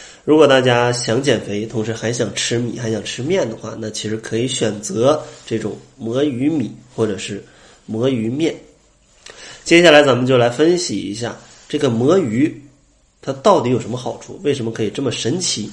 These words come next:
啊？又可以吃米面，还可以达到减肥的效果。其实魔芋的主要成分是一种蒲甘露聚糖，是一种天然的膳食纤维。它的实际作用呢，有非常的多。第一种呢，就是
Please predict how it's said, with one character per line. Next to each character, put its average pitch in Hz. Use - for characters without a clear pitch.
啊？ 104
又 131
可 131
以 107
吃 -
米 117
面， 165
还 131
可 139
以 117
达 107
到 117
减 110
肥 107
的 120
效 147
果。 -
其 165
实 170
魔 160
芋 135
的 151
主 120
要 117
成 113
分 123
是 123
一 120
种 110
蒲 127
甘 123
露 127
聚 127
糖， 95
是 -
一 131
种 107
天 147
然 123
的 117
膳 123
食 113
纤 123
维。 104
它 165
的 170
实 131
际 147
作 160
用 110
呢， 101
有 92
非 117
常 107
的 104
多。 127
第 202
一 208
种 131
呢， 101
就 117
是 101